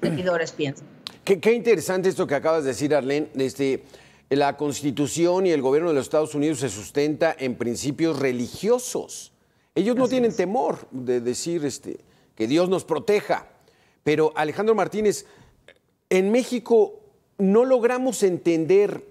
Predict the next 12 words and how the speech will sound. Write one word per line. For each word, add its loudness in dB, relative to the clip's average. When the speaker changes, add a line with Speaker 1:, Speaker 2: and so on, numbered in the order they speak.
Speaker 2:
esa, 0
esa -2
política. -2
Para 2
nosotros 0
es 0
dis-, -8
es -2
diferente. 0
Incluso 0
muchos, -2
eh, -2